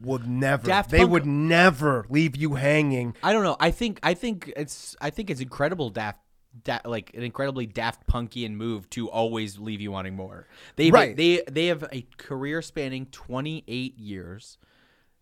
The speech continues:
Speaker 2: They did four proper albums and two live albums. In that time, they did two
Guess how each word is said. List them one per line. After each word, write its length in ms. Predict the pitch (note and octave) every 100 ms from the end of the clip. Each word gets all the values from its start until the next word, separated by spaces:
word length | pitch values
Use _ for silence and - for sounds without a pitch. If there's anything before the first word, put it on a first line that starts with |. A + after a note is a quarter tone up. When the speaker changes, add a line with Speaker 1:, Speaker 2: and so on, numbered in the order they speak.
| -
Speaker 2:
They 100 | A#2+
did 220 | A#2+ G2+
four 600 | - - - A2+ B2 C3+
proper 460 | C3 C3+ B2 B2+ A#2
albums 680 | G2+ F#2 F#2 G2+ A2+ - _ _ _ _ _ _ -
and 260 | A2+ G#2 -
two 300 | - C3+ C3+
live 320 | A#2+ G#2 G2+
albums. 520 | F2+ F#2 F#2 G2+ - _ _ _ _ _ -
In 220 | B2+ C3+
that 360 | D3 D3 - A2+
time, 360 | - C3+ D3+
they 120 | C3+
did 260 | A2+ A2 -
two 540 | - - A#2 B2 B2+